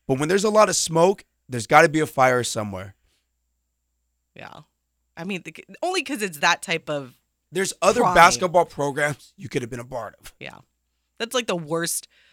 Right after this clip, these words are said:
Speaker 2: of the worst types of crimes. That's why, to prey on children who, and, and even if, like, his most recent one, seventeen, that's still too young, and being so old and,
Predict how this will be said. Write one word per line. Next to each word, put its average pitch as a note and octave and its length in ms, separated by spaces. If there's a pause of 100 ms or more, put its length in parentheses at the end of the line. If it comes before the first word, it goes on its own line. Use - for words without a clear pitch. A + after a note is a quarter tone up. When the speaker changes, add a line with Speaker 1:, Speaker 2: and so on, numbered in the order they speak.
(220)
Speaker 2:
of E3 120
the E3+ 80
worst D#3 360
types D#3 220
of C3 140
crimes. C#3 340
That's B2 220
why, B2+ 200
to C3 200
prey D3 480
on C3 240
children C3 480
who, B2+ 420 (140)
and, F#3 180
and B3+ 320
even D#4+ 240
if, C#4 160
like, F#3+ 200
his E3 220
most D#3 260
recent D3 280
one, B2+ 140
seventeen, F#3 480
that's E3 200
still B3+ 260
too A3+ 260
young, F3 420 (400)
and E3 300
being F#3 380
so F3+ 440
old E3+ 460
and, D3 200